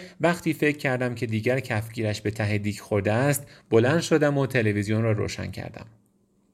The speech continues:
زنم با حرص نگاهم کرد. داشت کم کم جوش می‌آورد. بعد به مرد کور نگاه کرد و گفت:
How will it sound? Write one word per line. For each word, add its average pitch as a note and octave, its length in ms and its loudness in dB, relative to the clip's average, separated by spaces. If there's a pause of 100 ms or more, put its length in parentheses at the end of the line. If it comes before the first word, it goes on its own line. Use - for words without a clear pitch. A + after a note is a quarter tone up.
(360)
زنم C3 400 4 (300)
با A2 160 6
حرص G#2+ 440 2
نگاهم F2+ 400 -2
کرد. - 300 -12 (560)
داشت D3 340 2
کم A2 240 -2
کم C3 240 -2
جوش C3+ 300 -2
می‌آورد. F#2 440 -4 (280)
بعد B2 340 2
به G#2+ 220 4
مرد A#2 320 2
کور G#2+ 300 0
نگاه G#2 340 0
کرد F#2 220 -2
و F2+ 60 0
گفت: C#3+ 340 2